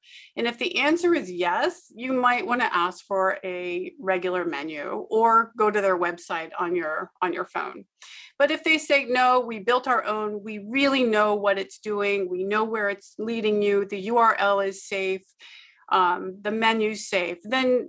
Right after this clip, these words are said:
then you should be okay. But, um, it's a great idea to understand if that restaurant is also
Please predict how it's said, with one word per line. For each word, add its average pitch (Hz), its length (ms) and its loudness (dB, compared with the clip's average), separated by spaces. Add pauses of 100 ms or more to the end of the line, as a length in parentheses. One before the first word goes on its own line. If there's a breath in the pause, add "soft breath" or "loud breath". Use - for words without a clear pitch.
then 262 280 -2
you 262 100 0
should 262 300 -2
be 247 160 0
okay. 208 420 -4 (220)
But, - 280 2 (640 soft breath)
um, 208 280 2
it's 233 220 -4
a 233 60 2
great 226 400 0
idea 220 540 0
to - 200 -6
understand 208 640 -2
if 185 100 -4
that 202 200 0
restaurant 196 480 -2
is 196 180 -10
also 196 560 0